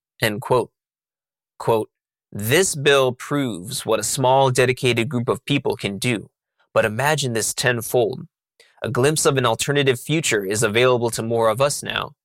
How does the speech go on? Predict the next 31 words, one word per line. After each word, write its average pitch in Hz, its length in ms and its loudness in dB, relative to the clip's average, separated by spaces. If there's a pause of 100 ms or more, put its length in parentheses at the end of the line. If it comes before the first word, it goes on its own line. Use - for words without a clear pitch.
(340)
a 123 60 -4
future 143 360 2
where 117 160 4
no 131 300 2
human 131 460 -2
can 98 120 -4
hoard 135 360 2
the 101 100 -4
right 107 240 0
to 104 200 -2
a 117 60 -2
home 123 360 0
over 101 260 0
another's 98 400 0
head. 120 400 0 (720)
The 113 60 0
vast 117 340 0
difference 127 320 0
between 117 420 -2
those 127 380 2
who 117 200 0
own 131 380 2
and 107 240 -4
those 117 240 2
who 107 100 -6
sell 135 420 2
their 117 160 2
labor 104 340 2
is 101 180 -2
made 107 200 2
apparent. 104 500 -2